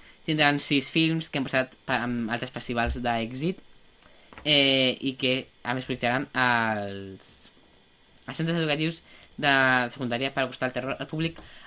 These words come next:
adolescent. Eh, impres-, interessant comentar-vos que podeu apuntar-vos ara mateix a la pàgina web de la Biblioteca del Molí, apuntar-vos a una activitat gratuïta per ser públic del Terror Molins, com us vam comentar en l'altre episodi. Podeu apuntar-vos al Terror Molins a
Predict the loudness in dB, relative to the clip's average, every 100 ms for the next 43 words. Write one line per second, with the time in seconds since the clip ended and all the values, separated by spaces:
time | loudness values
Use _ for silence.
0 | 4 6 6 2 2 6 6 6 2 2
1 | 2 -4 2 4 4 2 0 -2 -2 -4
2 | -2 0 2 0 0 -10 -6 -4 0 -2
3 | -2 -2 -2 -2 -2 -2 -4 -4 -4 -4
4 | -2 0 0 -2 -6 -8 -12 -20 -12 0
5 | 2 2 2 0 2 0 -4 0 2 4
6 | 2 0 0 -2 -2 0 4 4 4 2
7 | 0 -4 -18 -10 -6 -2 0 2 0 0
8 | 2 0 2 4 4 4 -2 2 2 4
9 | 2 0 -2 2 4 4 2 -2 -10 -16
10 | -10 2 6 8 8 4 2 0 0 0
11 | 2 2 2 0 -2 -4 -4 -4 -6 -2
12 | -4 -2 -4 -2 0 2 2 -2 -6 -16
13 | -4 2 2 2 0 -2 0 0 -2 -2
14 | -2 0 -2 0 2 2 2 -2 -8 -4
15 | 0 2 2 -2